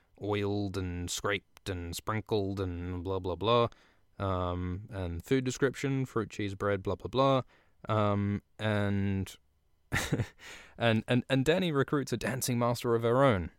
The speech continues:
of a sort. So Dany, out of her own initiative, apparently, decides to get Doreah, who worked in a brothel,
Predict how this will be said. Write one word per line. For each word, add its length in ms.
of 160
a 80
sort. 340
So 260
Dany, 800
out 140
of 120
her 180
own 540
initiative, 480
apparently, 560
decides 440
to 100
get 160
Doreah, 500
who 80
worked 260
in 100
a 40
brothel, 500